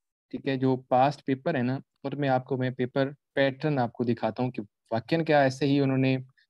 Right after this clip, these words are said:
पेपर जो पास्ट हुए हैं। तो अभी शायद आखिरी साल वाले देख लेते हैं, ठीक है, या उस, ये अभी शायद आप, या दो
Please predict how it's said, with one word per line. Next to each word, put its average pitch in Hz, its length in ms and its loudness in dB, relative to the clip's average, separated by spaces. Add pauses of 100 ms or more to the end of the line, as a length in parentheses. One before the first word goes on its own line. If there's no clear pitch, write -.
(120)
पेपर 123 220 0
जो 127 140 -2
पास्ट 127 420 0
हुए 127 120 -4
हैं। 123 240 -4 (440)
तो 143 60 -4
अभी 170 280 2 (160)
शायद 151 240 0 (100)
आखिरी 139 320 -2
साल 147 220 2
वाले 143 200 2
देख 127 260 -4
लेते 127 220 -6
हैं, 123 160 -4 (160)
ठीक 120 160 -6
है, 127 200 -4 (260)
या 117 200 2
उस, 117 200 -6 (160)
ये 143 240 2 (480)
अभी 127 240 0
शायद 123 260 -2
आप, 120 160 2 (1040)
या 117 60 0
दो 127 240 2